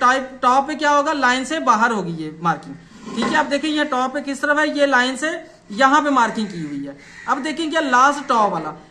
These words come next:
क्या top वाला क्या था कि ये अंदर को ये middle piece पे marking हो रही थी और bottom पे क्या होगा कि ये फ़ोर्टी फ़ाइव वाला piece था, इस पे marking होगी।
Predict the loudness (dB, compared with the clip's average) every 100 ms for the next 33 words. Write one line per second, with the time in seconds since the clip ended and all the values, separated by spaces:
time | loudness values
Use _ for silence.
0 | _ -2 0 4 4 4 2 2 2 2
1 | 2 0 -2 -4 -2 -2 0 0 0 -4
2 | -2 -2 0 0 0 -2 -2 0 2 0
3 | -2 -4 -4 -4 -6 -10 -12 -4 2 4
4 | 4 2 0 -4 -2 4 6 6 4 0
5 | -2 -12 -6 -4 0 0 0 0 0 2
6 | 2 2 0 -4 -6 0 0 0 -2 -2
7 | 2 4 2 -2 -6 -6 -8 -10